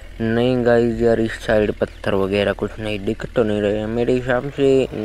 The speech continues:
कोई truck वगैरह गया होगा उस साइड, पत्थर पुत्थर पलट पुलट गया होगा खुदा। तो देखते हैं यार guys क्या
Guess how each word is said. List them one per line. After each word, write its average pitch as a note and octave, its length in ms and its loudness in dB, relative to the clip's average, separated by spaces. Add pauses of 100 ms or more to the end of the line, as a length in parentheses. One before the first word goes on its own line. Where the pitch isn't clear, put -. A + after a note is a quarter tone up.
(220)
कोई A#2+ 180 4
truck A2+ 320 -6
वगैरह A2+ 340 2
गया G#2+ 220 4
होगा G2 240 2
उस G#2+ 180 -2
साइड, G2+ 280 -2
पत्थर - 380 -4
पुत्थर G#2 320 -2
पलट G#2 400 -2
पुलट G#2 300 -4
गया G#2 180 0
होगा G#2 240 -2
खुदा। G#2+ 440 -4 (600)
तो B2 60 -2
देखते C#3+ 540 -2
हैं B2+ 60 0
यार A#2+ 160 0
guys A#2+ 340 0 (120)
क्या A#2 200 0